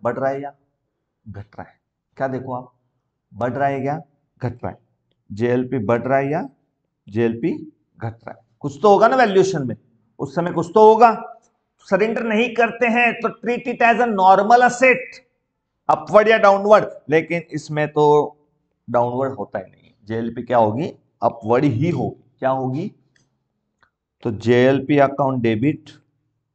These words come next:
to revaluation, और revaluation ultimately वैसे ही किसको जाता है?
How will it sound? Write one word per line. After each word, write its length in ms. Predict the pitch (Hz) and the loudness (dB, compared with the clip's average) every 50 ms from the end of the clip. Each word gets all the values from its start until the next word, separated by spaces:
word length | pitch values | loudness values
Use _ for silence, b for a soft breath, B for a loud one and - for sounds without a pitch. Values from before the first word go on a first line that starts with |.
| _ _ _ _ _ _ _ _ _ _ _ _ _ _ - - | _ _ _ _ _ _ _ _ _ _ _ _ _ _ -4 0
to 100 | 139 151 170 202 269 - - - - - - _ _ _ _ _ _ _ _ _ _ _ _ _ _ _ _ _ _ _ _ _ _ _ _ _ _ _ _ - 107 104 | 2 2 2 2 0 -4 -8 -14 -18 -20 -20 _ _ _ _ _ _ _ _ _ _ _ _ _ _ _ _ _ _ _ _ _ _ _ _ _ _ _ _ -16 -12 -8
revaluation, 1000 | 107 110 113 107 - 95 87 - - - - - - - - - - - - - _ _ _ _ _ _ _ _ _ - _ _ _ _ _ _ _ - | -4 -2 -2 -2 -2 -4 -6 -8 -10 -14 -14 -16 -16 -18 -20 -20 -20 -20 -20 -20 _ _ _ _ _ _ _ _ _ -20 _ _ _ _ _ _ _ -10
और 80 | 127 117 | -8 -4
revaluation 560 | 104 139 165 175 180 175 175 170 156 165 170 156 | 0 0 2 4 4 2 2 0 -2 -4 -2 -2
ultimately 440 | 143 127 - 147 147 151 - 151 131 | -2 -2 -4 -6 -8 -8 -6 -6 -6
वैसे 200 | 110 113 156 - | -6 -6 -6 -8
ही 60 | 143 | -12
किसको 260 | - 139 131 - - 123 | -12 -12 -16 -14 -14 -12
जाता 240 | 131 127 - - | -12 -12 -14 -16
है? 60 | 120 | -20